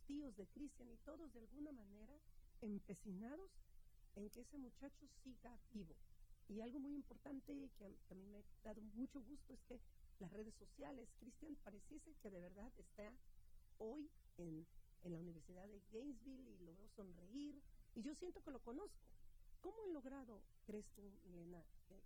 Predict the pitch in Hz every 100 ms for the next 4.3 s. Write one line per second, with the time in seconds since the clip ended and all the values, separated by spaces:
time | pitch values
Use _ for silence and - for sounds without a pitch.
0 | - 180 180 - - - - - - 220
1 | 220 208 - 220 208 185 185 196 214 -
2 | - 175 170 180 180 190 185 190 185 -
3 | - - - 190 170 165 - 175 - -
4 | - 175 180